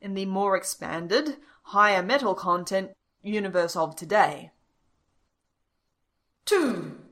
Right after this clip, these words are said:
While most globular clusters we see today only contain medium-sized stars and dim white dwarfs, they once had stars of all different sizes. However, all their big stars died young, as big stars are wont to do.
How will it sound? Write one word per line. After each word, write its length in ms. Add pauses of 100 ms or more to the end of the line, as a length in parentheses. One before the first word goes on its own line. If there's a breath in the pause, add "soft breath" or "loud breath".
(640)
While 460
most 360
globular 420
clusters 540
we 140
see 220
today 380
only 300
contain 560
medium-sized 680
stars 400
and 300
dim 280
white 240
dwarfs, 540 (280)
they 120
once 320
had 340
stars 420
of 140
all 300
different 340
sizes. 560 (380)
However, 340
all 320
their 160
big 240
stars 520
died 360
young, 360 (580)
as 180
big 220
stars 480
are 140
wont 320
to 60
do. 360